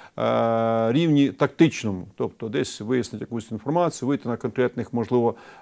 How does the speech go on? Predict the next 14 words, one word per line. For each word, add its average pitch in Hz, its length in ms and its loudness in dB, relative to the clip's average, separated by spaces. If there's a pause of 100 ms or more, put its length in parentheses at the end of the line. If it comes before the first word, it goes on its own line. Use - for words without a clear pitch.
(100)
е, 110 640 2
представників 120 600 -2
держави, 165 480 4 (260)
от, 120 260 0
які 139 340 0 (100)
дійсно 131 380 -4
в - 20 -12
процесі 123 420 0
моє 117 180 -2
спілкування, 113 680 0
в - 40 -10
процесі, - 400 -4
відповідно, 135 280 0
ділової, 131 500 6